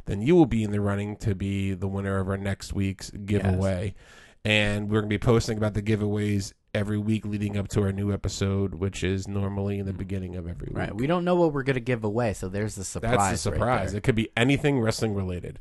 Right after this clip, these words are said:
Speaker 2: Yeah.
Speaker 1: A t-shirt, a figure, a coaster, an ornament.
Speaker 2: One of your many Akeems.
Speaker 1: <laughs> One of my forty-two Akeems in the corner.
Speaker 2: <laughs>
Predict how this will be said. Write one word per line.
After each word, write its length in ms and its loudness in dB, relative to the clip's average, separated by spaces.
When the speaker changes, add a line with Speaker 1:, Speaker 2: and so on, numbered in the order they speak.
Speaker 2:
Yeah. 340 -2
Speaker 1:
A 80 -2
t-shirt, 600 2
a 100 4
figure, 560 2
a 80 2
coaster, 680 6
an 180 2
ornament. 680 8
Speaker 2:
One 340 -4
of 120 4
your 120 0
many 280 -2
Akeems. 380 -2
Speaker 1:
<laughs> 80 12
One 60 10
of 80 10
my 120 12
forty-two 520 10
Akeems 480 8
in 80 6
the 80 10
corner. 480 8
Speaker 2:
<laughs> 320 -4